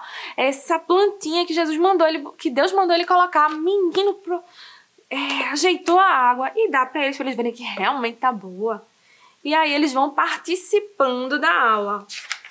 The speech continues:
E aí na última, gente, é, Deus mandou o maná também, né? Aí vocês têm as codornizes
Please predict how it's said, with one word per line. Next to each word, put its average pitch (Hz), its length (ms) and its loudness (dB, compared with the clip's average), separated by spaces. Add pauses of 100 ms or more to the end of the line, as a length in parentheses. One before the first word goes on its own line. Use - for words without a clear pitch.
(360)
E 302 160 -4
aí 294 300 2
na 381 320 4 (120)
última, 330 460 0 (100)
gente, 214 560 -4 (320)
é, 214 720 -4 (960)
Deus 240 260 0
mandou 262 360 0
o 247 40 -2
maná 262 520 0
também, 214 420 -8
né? 202 240 -6 (1080)
Aí 226 160 0
vocês 254 340 -4
têm 247 140 -4
as 240 100 -8
codornizes 277 1200 -4